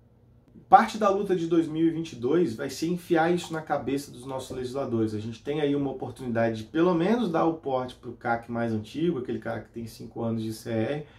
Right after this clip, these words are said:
É um começo, pra mim é o pior critério, um critério completamente imbecil,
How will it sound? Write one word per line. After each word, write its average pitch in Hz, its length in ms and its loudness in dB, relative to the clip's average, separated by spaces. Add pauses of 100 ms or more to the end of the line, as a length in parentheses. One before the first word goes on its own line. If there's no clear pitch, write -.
(240)
É - 80 -2
um 165 120 6
começo, 156 540 4
pra 127 160 -4
mim 139 60 -4
é 151 40 -2
o 160 60 0
pior 135 480 0
critério, 123 360 -6
um - 20 -10
critério 117 340 -8
completamente 123 800 -8
imbecil, 110 580 -6